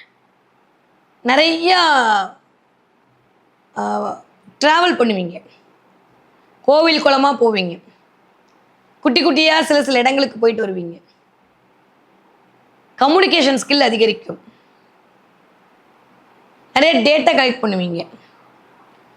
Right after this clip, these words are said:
ஃப்ரெண்ட்ஸ் மூலமா சில விஷயங்கள் நல்லது நடக்கும், அண்ணன் தம்பியோடைய அனுசரணை கிடக்கும். இல்ல, நீங்க ஏதாவது ஒரு அரசனை பண்ணுவீங்க. வீட்டுல, குடும்பத்துல குவா குவா சத்தம் கிடைக்கும்.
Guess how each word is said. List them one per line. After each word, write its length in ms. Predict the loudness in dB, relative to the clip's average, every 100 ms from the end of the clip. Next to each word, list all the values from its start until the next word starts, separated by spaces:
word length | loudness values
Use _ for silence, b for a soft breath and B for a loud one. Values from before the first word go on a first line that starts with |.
| _ _ -2
ஃப்ரெண்ட்ஸ் 420 | 0 2 0 -2 0
மூலமா 340 | 2 4 2
சில 180 | 2 2
விஷயங்கள் 380 | 2 0 0 2
நல்லது 280 | 2 2 0
நடக்கும், 400 | -4 -6 -14 -20 _ _ _ _ _ _ _ _ B B B
அண்ணன் 340 | 0 2 2 4
தம்பியோடைய 400 | 2 2 2 2
அனுசரணை 440 | 0 0 0 0 -2
கிடக்கும். 340 | -2 -4 -10
இல்ல, 140 | -4
நீங்க 320 | -2 0 0 0
ஏதாவது 380 | 2 2 2
ஒரு 140 | 2 2
அரசனை 500 | 0 -4 -4 -6 -4
பண்ணுவீங்க. 500 | -8 -6 -10 -12 -16 b b b b -2
வீட்டுல, 320 | -2 0 -2
குடும்பத்துல 440 | 0 0 0 -2 -4
குவா 160 | -2 -4
குவா 200 | 0 -2
சத்தம் 360 | -2 -8 -12 -10
கிடைக்கும். 380 | -10 -10 -20